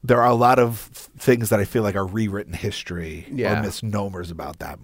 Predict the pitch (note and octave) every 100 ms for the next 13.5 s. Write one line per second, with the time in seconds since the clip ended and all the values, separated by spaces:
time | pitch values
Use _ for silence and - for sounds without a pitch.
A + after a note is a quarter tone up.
0 | C#2+ E2 D2 - - - B1 B1 F2 F2+
1 | A1 G2+ G#2 A#2 A#2 A#2+ G2+ - A#2 A#2
2 | - A2 A2+ G2 F2 E2+ - E2+ D2 -
3 | - D2+ E2 D#2+ - - _ - - _
4 | _ _ - A2+ A2 - - D3 C3+ B2
5 | A2 G#2 G#2 A2 G#2+ G2 - G#2 F#2+ F2+
6 | F#2 F2+ F2 - E2+ E2+ E2 - - -
7 | - - _ G#2 G2+ C3 B2 A#2 G#2 -
8 | _ _ _ _ _ _ _ _ _ _
9 | - G#2+ F#2+ G2+ A#2+ A2 G#2+ F#2+ - -
10 | - F#2+ F2+ - A2 G#2+ G2 C3 A#2+ G#2+
11 | - A#2 G#2 G#2 - G2 - F#2+ - G2+
12 | G#2+ G#2 F#2+ F#2+ F2+ - G#2+ G#2+ G2+ G#2
13 | B2+ A#2+ A2 G2 G2